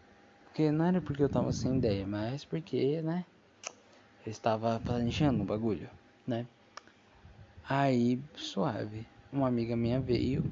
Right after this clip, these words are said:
perguntou pra irmã dela e a irmã dela pra falar sobre a morte e a ressurreição de Cristo. Que incrível, né? Quando você começa a ler a Bíblia, você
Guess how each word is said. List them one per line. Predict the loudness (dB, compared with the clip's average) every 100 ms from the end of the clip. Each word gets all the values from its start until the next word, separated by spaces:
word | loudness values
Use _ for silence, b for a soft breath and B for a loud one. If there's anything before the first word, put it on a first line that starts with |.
| 0
perguntou | 2 2 0 0 0
pra | 2
irmã | 2 0
dela | 0 0 2 2
e |
a |
irmã | 2 0 0
dela | 0
pra | -2 -6
falar | -2 -2 -2 -4
sobre | -4 -2
a | -2
morte | -2 -2 -2
e |
a |
ressurreição | -2 -2 0 0 0 -2
de | -4
Cristo. | -2 0 0 -4 -16 B B B -20 -12
Que | -2
incrível, | 0 0 0 0 0 -4 -8 -14 -12 -2
né? | 0 0 -6 -20 -20 -20 -20 -20 B B B B B B B B B 0
Quando | 2 4
você | 4 2 -2 0 2 2
começa | 2 2 2 2
a | 2
ler | 2
a | 0
Bíblia, | 2 2 2 0
você | 0 -6 -4 0 2 2 2 2 0